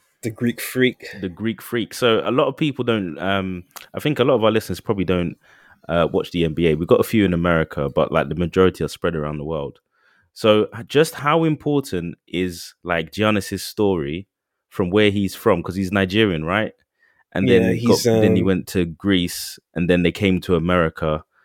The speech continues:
Speaker 2: and he
Speaker 1: No,
Speaker 2: was supposed
Speaker 1: actually, actually, he was born in Greece. So his
Speaker 2: Oh.
Speaker 1: parents, his parents basically left, um, Nigeria, and then they kinda, like,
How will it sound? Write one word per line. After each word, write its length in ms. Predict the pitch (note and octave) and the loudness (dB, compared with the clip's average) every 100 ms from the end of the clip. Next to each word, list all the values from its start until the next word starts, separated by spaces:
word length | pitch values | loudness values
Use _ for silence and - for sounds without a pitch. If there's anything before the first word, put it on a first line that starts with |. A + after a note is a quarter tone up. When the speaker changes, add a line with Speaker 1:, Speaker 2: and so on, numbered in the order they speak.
| _ - | _ -6
Speaker 2:
and 100 | F2 | -2
he 80 | F#2 | 0
Speaker 1:
No, 40 | |
Speaker 2:
was 80 | B2 | 0
supposed 240 | - G#3+ G#3 | 2 2 2
Speaker 1:
actually, 420 | B2 G#2+ G#2 G#2 _ _ _ _ - | -2 -4 -6 -12 _ _ _ _ -4
actually, 360 | - - A2+ | -2 -2 -6
he 260 | A2 - B2 | -8 -14 -10
was 280 | A#2 G#2+ - | -8 -8 -12
born 380 | - A#2 C3+ B2+ | -8 -2 0 -2
in 140 | G#2+ | -6
Greece. 500 | G2 F#2 - - - _ - D#2+ E2 | -10 -12 -12 -14 -16 _ -10 -4 0
So 140 | F2+ F2 | 2 4
his 280 | B2 D3 D2 | 4 0 -2
Speaker 2:
Oh. 40 | |
Speaker 1:
parents, 640 | B2+ C3 B2+ A2 - - - - | 0 2 2 0 -4 -12 -16 -14
his 240 | - C#3 | -8 -8
parents 360 | - C3+ B2+ A2 | -2 0 2 0
basically 440 | A#2 A#2+ G#2+ A2 | -2 -2 -6 -6
left, 500 | G2+ G#2 G#2+ - - - _ _ - | -2 2 0 -2 -16 -20 _ _ -2
um, 220 | G#2+ G2+ | -2 0
Nigeria, 600 | G2+ G2 A2 A#2 A2 G#2 - | -2 -2 0 2 4 2 0
and 120 | G#2+ G#2 | -2 -4
then 200 | G2+ F#2+ | -4 -4
they 160 | G#2+ | -4
kinda, 300 | A2+ A#2 G#2+ G2+ | -2 -2 -2 0
like, 340 | G2+ F#2+ F#2+ | 0 0 -4